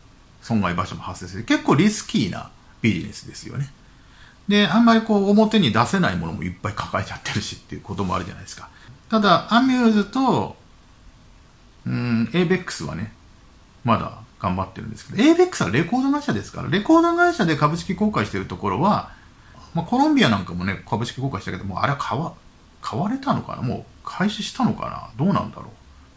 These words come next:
う。で、エイベックスなんかもものすごく今、あれじゃないですか、困窮してるじゃないですか。やばいじゃないですか。アミューズもね、結構やばいと思うんですよ、今。売り-、あのー、相当ね、売上高、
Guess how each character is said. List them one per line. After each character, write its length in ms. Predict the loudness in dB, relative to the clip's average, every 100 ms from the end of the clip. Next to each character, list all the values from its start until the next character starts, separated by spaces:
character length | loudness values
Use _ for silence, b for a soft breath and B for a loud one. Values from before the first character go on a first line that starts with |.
| -20 -18 0
う。 40 |
で、 100 | 2
エ 140 | 2 2
イ 20 |
ベ 80 | 0
ッ 80 | -2
ク 60 |
ス 100 | 0
な 80 | 2
ん 60 | 2
か 80 | 2
も 100 | 2
も 100 | 2
の 100 | 2
す 100 | 2
ご 100 | 0
く 120 | 0
今、 280 | -2 -4 -10 -14
あ 80 | -6
れ 60 | -4
じ 60 | -4
ゃ 20 |
な 60 |
い 20 | -6
で 60 |
す 40 | -14
か、 80 | -4
困 220 | 2 2
窮 160 | 2 0
し 80 | 0
て 60 |
る 60 | -2
じ 60 |
ゃ 40 | -4
な 40 |
い 20 |
で 60 | -12
す 80 | -14
か。 60 | -4
や 120 | -2
ば 100 | -2
い 40 |
じ 40 | -4
ゃ 60 |
な 40 | -8
い 40 |
で 40 | -14
す 60 |
か。 80 | -18 -20 b b b b b b b b b -20 -20 -20 0
ア 100 | 4
ミ 100 | 6
ュ 40 |
ー 40 | 4
ズ 120 | 2
も 120 | 2
ね、 380 | 2 0 -4 -12 -20 -20 -20 -20 -8
結 160 | -6
構 100 | -2
や 140 | 0 0
ば 160 | 0
い 40 | -2
と 120 | -8
思 120 | -16
う 40 | -16
ん 40 |
で 60 | -14
す 140 | -10
よ、 40 |
今。 200 | -8 -10 -16 -4
売 80 | -2
り-、 240 | 0 -2 -6 -4
あ 120 | -2
の 540 | 0 -2 -6 -8 -10
ー、 20 | -2
相 200 | 0 4
当 360 | 4 4 2 -8 -20 -4
ね、 240 | -2 -2 -4
売 100 | -2
上 320 | 2 2 0
高、 360 | -2 -4 -10